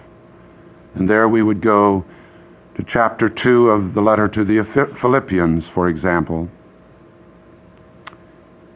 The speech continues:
Jesus, although he was God, did not consider that something to cling to.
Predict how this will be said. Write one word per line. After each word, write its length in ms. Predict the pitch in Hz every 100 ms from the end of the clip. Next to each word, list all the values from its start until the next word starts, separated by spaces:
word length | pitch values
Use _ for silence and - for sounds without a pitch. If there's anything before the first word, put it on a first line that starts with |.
| - -
Jesus, 520 | 110 113 107 117 -
although 360 | 104 104 120
he 120 | 120 135
was 240 | 127 113
God, 480 | - 117 101 90 85 110 - - - - - - - -
did 120 | 104
not 240 | 104 110 110
consider 420 | 110 - 117 104
that 240 | 98 95 -
something 580 | 104 95 - 90 90 82 -
to 80 |
cling 500 | - - 117 101 95
to. 400 | 80 87 80 76